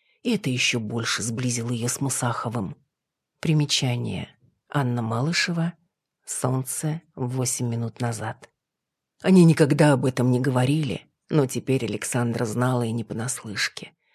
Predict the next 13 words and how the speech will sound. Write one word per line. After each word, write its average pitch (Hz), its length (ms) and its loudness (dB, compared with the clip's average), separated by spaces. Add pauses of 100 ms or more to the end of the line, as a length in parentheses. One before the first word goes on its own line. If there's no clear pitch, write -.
(420)
В 147 80 0
душе 180 280 4
её 151 200 4
старого 151 420 4
друга 147 380 2
и 135 40 4
благодетеля 135 760 2
имелись 175 500 4
тайные 151 460 2
подвалы 131 540 0
и - 20 -8
подземные 127 720 -2
ходы, 123 480 -4